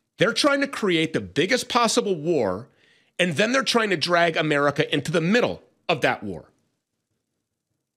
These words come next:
So it's our obligation at this show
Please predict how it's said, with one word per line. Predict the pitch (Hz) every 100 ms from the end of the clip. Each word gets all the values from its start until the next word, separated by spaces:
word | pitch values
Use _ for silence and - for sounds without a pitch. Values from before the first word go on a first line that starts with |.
| _ _ _ _ _ _ _ -
So | 220
it's | 170
our | - 262
obligation | 285 220 190 170 - 131
at | 135 -
this | 240
show | - 196 160 123 120